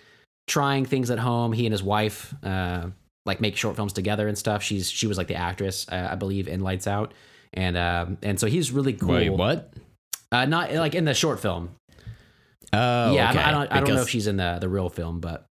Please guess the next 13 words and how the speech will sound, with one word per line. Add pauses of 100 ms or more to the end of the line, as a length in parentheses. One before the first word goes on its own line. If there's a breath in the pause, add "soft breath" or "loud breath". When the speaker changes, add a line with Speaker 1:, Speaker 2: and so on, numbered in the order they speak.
(240)
Speaker 2:
Damn,
I
was
gonna
say,
Speaker 1:
<laughs>
Speaker 2:
'cause (340)
the
girl
that's
in
the
main,